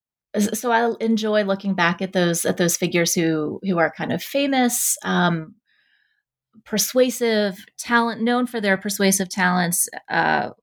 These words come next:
with Gorgias and Lysias, and, um, also a thinker like Isocrates, who was a renowned, um, writer of speeches, first and foremost a teacher, someone who taught students to,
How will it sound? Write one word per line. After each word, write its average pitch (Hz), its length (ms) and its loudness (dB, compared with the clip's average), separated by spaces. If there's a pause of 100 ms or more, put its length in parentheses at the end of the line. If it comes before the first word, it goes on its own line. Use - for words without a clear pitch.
(140)
with 190 220 0
Gorgias 185 460 0
and 175 120 -4
Lysias, 180 560 0
and, 165 380 0 (640)
um, 165 580 0 (720)
also 247 300 0
a 233 80 2
thinker 220 300 0
like 196 220 -2
Isocrates, 196 840 0
who 196 140 0
was 170 640 -2 (300)
a 190 80 0
renowned, 180 840 0
um, 156 220 0
writer 208 340 2
of 269 120 -2
speeches, 240 760 0 (260)
first 202 220 0
and 190 140 4
foremost 175 380 0
a 170 40 0
teacher, 220 680 -2
someone 190 320 0
who 185 120 0
taught 180 560 0
students 190 460 0
to, 175 540 0